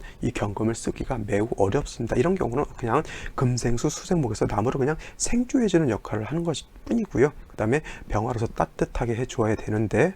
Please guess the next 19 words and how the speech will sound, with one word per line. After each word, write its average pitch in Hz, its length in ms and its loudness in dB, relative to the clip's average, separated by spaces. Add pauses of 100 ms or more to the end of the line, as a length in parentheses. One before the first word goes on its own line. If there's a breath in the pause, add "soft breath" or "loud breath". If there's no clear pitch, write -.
따뜻하게 113 440 -2
해줘야 110 200 2
되는데, 113 380 2 (260 loud breath)
아직 - 340 -2
병화의 107 340 2
뿌리가 170 500 0 (200 loud breath)
나타나지 107 520 0
않았기 120 360 -2
때문에 104 460 -2 (240 loud breath)
생시에서라도 151 1080 2 (280 loud breath)
병화의 110 420 0
뿌리가 156 300 -2
좀 - 180 -2
있어준다라고 117 840 0
하면, 165 340 4 (260 loud breath)
사주가 - 520 0 (200 loud breath)
뭐 131 220 2 (120)
경금으로서 123 640 2
작벌하는 127 720 0